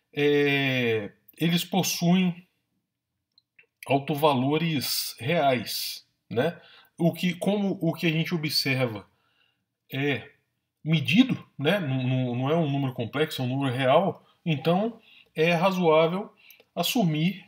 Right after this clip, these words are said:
que os observáveis são representados por operadores hermitianos, hermitianos e, portanto, funções dos observáveis em mecânica quântica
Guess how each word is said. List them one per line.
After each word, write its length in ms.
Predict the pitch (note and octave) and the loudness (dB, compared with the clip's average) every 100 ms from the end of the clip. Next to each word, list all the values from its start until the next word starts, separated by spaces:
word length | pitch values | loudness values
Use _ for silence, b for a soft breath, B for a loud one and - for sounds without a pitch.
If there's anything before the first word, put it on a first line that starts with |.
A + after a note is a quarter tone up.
| _ | _
que 200 | - E3+ | -2 0
os 100 | E3 | 2
observáveis 680 | E3+ D#3+ E3+ C3 C3+ C#3 C3+ | 2 2 2 4 2 0 -4
são 120 | C3+ | -4
representados 960 | C#3+ D3+ C#3+ C3+ - C#3 C3+ B2 A2 | -4 -4 -4 -6 -6 2 2 2 -6
por 320 | - C#3+ B2+ B2 | -6 -4 -4 -4
operadores 540 | B2+ C#3 B2 B2 C3+ | -4 0 0 0 -2
hermitianos, 760 | D3+ D#3 - E3 F3+ B3 - B B B B B B | -2 -2 -2 0 0 -2 -8 B B B B B B
hermitianos 800 | E3 F3 F3 - E3 A3+ B3 - A#3 | 4 4 4 2 0 0 -2 -4 2
e, 100 | C4 | 2
portanto, 580 | - B3+ A#3 G#3+ B3+ - | 2 0 0 2 2 0
funções 640 | - A3+ - - A#3 G#3+ | 0 0 2 0 2 2
dos 140 | F#3 | 2
observáveis 960 | E3+ D#3+ - D#3+ B2 F3+ A3+ D#3 - - C#3+ | 0 0 0 0 2 2 2 0 -4 -8 -4
em 80 | |
mecânica 440 | C3+ C3+ D3+ D#3+ E3+ | -2 -2 -4 -4 -6
quântica 540 | - F3+ B3 - C4+ | -2 -2 -2 -6 -12